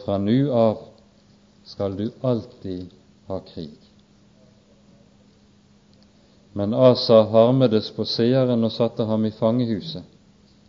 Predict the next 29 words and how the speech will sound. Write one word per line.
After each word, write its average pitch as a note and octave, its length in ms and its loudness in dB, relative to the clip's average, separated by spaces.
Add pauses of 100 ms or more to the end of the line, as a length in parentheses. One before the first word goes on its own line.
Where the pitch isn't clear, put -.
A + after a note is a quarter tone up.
(480)
Så C3 540 2
vred A2 420 0
var G#2 320 2
han G2 280 -6
på G#2 180 -2
ham E2+ 300 -10 (500)
for F#2+ 240 -4
dette. F#2 400 -10 (1700)
På G#2 80 -8
samme A#2 340 4
tid G#2 380 -2
for G#2+ 240 -2
han A2+ 80 2
også A2+ 320 -2
hårdt A#2 340 -2
frem A#2 240 -2
mot G2+ 160 -6
andre A2+ 540 -6
av C3+ 240 -6
folket. G2 380 -8 (2000)
Hva B2+ 220 8
som B2+ 240 4
er B2+ 160 6
å B2+ 100 -2
fortelle B2+ 480 0
om A#2+ 300 0
Asa, F#2+ 400 -6 (800)
både A#2+ 460 2
i A2+ 100 2